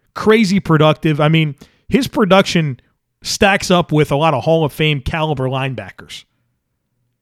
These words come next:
How do you not love, how do you not love London Fletcher? And then he goes to Washington, and, you know, to see him become a legend for multiple fran-, fan bases. You know, my father-in-law is a big, uh, Washington fan, and he loves London Fletcher too.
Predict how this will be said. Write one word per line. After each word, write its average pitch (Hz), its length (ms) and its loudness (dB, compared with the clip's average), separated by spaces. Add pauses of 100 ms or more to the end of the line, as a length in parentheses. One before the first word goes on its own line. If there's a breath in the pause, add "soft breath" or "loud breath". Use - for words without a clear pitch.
(580)
How 196 120 0
do 220 60 0
you 202 60 2
not 185 160 2
love, 165 340 -2 (200)
how - 60 -16
do 226 60 2
you 233 80 4
not 214 120 2
love 196 160 2
London 175 260 0
Fletcher? 127 420 -6 (1400)
And 139 100 -4
then 143 80 0
he 143 60 2
goes 139 200 4
to 139 80 2
Washington, 131 760 0
and, 95 220 -10 (100)
you 135 100 -6
know, 104 220 -8 (240)
to 170 120 2
see 214 260 2
him 180 180 4
become 156 300 2
a 139 60 2
legend 143 420 -2
for 127 120 -2
multiple 143 640 0 (300 soft breath)
fran-, 151 360 -2
fan 156 300 -2
bases. 147 500 -2 (280)
You 143 60 -2
know, 143 60 2
my 147 100 2
father-in-law 147 680 0
is 123 100 -2
a 120 60 -4
big, 135 240 0
uh, 123 280 -2
Washington 135 560 -2
fan, 131 360 -4
and 104 180 -12 (340)
he 180 160 0
loves 143 280 2
London 135 260 -2
Fletcher 123 340 -8
too. 110 280 -16